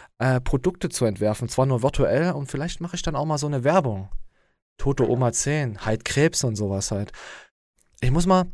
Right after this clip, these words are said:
ich muss mal gucken, ob wir dann so auch so eine Q-V-C-Werbung irgendwann mal machen können. Ja, es ist alles noch in Planung. Mein krankes Flexi-Hirn, äh,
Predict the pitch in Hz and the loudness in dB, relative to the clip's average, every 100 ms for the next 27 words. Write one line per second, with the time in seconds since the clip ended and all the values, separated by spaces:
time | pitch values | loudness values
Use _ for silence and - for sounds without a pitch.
0 | - 151 214 240 196 175 110 98 131 160 | -8 0 2 4 4 2 2 -6 0 2
1 | 151 151 135 147 147 127 147 127 117 190 | 4 4 2 2 -4 -4 -4 -2 0 0
2 | 196 180 160 143 151 147 147 143 147 151 | 2 0 -2 -2 -2 -2 -2 -2 -2 -4
3 | 151 147 139 - - 185 196 - 170 175 | -4 -6 -6 -18 -14 -14 -14 -10 -4 -4
4 | - 185 196 190 196 226 214 208 170 - | -4 -6 -2 -2 0 0 0 0 2 6
5 | 185 208 208 202 - _ - - _ 151 | 6 4 0 -4 -14 _ -20 -20 _ 4
6 | 156 - 185 220 196 - 175 202 - 175 | 4 6 4 6 2 2 2 2 2 2
7 | 165 185 185 - | 2 0 -2 0